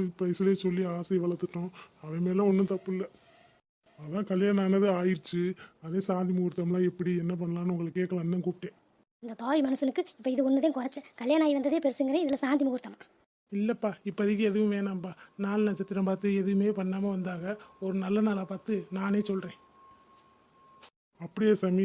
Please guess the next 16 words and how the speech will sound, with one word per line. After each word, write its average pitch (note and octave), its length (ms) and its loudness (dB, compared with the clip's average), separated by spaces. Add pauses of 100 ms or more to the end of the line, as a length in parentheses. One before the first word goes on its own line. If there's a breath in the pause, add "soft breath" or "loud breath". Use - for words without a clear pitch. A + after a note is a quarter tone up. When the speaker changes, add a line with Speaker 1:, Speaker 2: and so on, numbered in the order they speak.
Speaker 1:
சரி F3+ 260 -2
சாமி, F3 300 0 (260 loud breath)
நீங்க F3+ 240 2
பார்த்துட்டு F3+ 400 -2
சொல்லுங்க, F3 360 -4 (140)
நான் F3+ 200 -4
அப்பவே F3 300 0
எல்லாம் E3+ 240 -4
பண்ணிக்கிறேன். E3 400 -8 (560)
சரிப்பா, G#3+ 300 0
வேற G#3 220 0
ஒண்ணும் A3 200 0
பிரச்சனை G3 260 -2
இல்லைல்ல, F#3+ 320 0 (140)
நான் F3+ 200 -10
கிளம்பட்டுமா? G3+ 440 -2